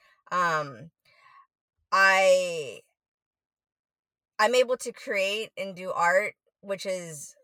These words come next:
which is so incredibly fulfilling. And then the other thing that I have is flexibility,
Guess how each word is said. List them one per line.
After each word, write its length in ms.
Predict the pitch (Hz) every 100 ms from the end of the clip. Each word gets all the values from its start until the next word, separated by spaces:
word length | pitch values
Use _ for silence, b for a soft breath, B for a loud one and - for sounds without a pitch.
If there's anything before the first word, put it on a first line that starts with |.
| _
which 180 | 190 208
is 120 | 196
so 220 | - 214
incredibly 580 | 202 - 196 190 185 185
fulfilling. 720 | - 175 - 180 180 180 180 - b b -
And 200 | 185 190
then 320 | 190 190 190
the 120 | 180 254
other 160 | 302
thing 200 | - 262
that 100 | 226
I 100 | 208
have 420 | 208 202 190 185 -
is 400 | 175 175 175 -
flexibility, 920 | - 214 - 196 180 180 156 90